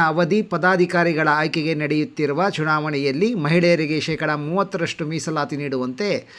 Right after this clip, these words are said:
ಸುಪ್ರೀಂ ಕೋರ್ಟ್ ನಿರ್ದೇಶನ ನೀಡಿದೆ. ಅದರಂತೆಯೇ ಸಂವಿಧಾನದ ಪ್ರಕಾರ ಪರಿಶಿಷ್ಟ ಜಾತಿ ಮತ್ತು ಪರಿಶಿಷ್ಟ ಪಂಗಡದ ವಕೀಲರಿಗೆ ಶೇಕಡ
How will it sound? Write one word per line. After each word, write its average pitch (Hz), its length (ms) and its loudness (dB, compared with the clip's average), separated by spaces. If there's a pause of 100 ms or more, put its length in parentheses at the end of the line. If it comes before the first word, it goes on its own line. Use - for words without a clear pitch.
(140)
ಸುಪ್ರೀಂ 208 420 4
ಕೋರ್ಟ್ 180 380 0
ನಿರ್ದೇಶನ 147 540 0
ನೀಡಿದೆ. 127 560 -4 (460)
ಅದರಂತೆಯೇ 165 760 4
ಸಂವಿಧಾನದ 170 640 2
ಪ್ರಕಾರ 156 420 0 (300)
ಪರಿಶಿಷ್ಟ 190 520 -2
ಜಾತಿ 165 460 0
ಮತ್ತು 180 240 -4
ಪರಿಶಿಷ್ಟ 160 460 -4
ಪಂಗಡದ 151 440 -4
ವಕೀಲರಿಗೆ 143 800 -2 (320)
ಶೇಕಡ 196 340 4